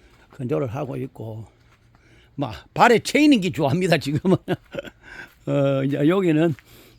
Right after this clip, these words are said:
그, 어, 좋아, 저, 저, 저, 씨, 씨를 지금 그 요거, 요, 요 큰 마늘에서, 어, 채취해가지고 나눠고,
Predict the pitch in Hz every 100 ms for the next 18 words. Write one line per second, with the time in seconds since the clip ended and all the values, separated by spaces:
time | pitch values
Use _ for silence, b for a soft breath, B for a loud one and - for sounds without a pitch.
0 | _ - 123 127 110 - _ _ _ b
1 | b b b b - 123 110 b b b
2 | b _ b b b - 147 151 147 139
3 | 131 135 127 120 123 - _ _ _ b
4 | b b b - 220 151 - _ _ _
5 | - 220 202 165 165 151 b b b b
6 | 143 139 143 135 131 - 156 143 135 196
7 | 185 180 170 135 139 131 131 120 - _
8 | _ b b b b - 135 - 147 -
9 | 151 139 156 139 117 127 131 135 101 117